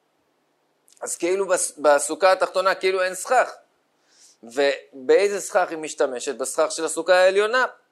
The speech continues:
העליונה צילתה מרובה מחמתה והסכך שלה כשר. אז הסכך של הסוכה העליונה זה הסכך היחיד שיש כאן, אז עוד פעם, יש פה רק סוכה אחת בעצם.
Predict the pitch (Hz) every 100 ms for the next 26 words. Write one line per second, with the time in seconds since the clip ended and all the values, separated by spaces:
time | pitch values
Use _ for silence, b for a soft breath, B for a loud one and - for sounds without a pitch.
0 | _ _ _ _ _ _ _ _ _ _
1 | - 139 143 147 226 196 254 214 185 175
2 | 160 156 151 143 147 139 139 139 127 -
3 | 143 - 135 127 127 127 110 98 _ b
4 | b b 120 123 120 - 220 220 160 143
5 | 151 196 202 202 208 254 240 220 214 -
6 | 226 233 220 208 220 226 254 254 - 160
7 | 147 131 131 170 202 202 156 160 185 185
8 | 180 180 208 202 254 226 156 117 101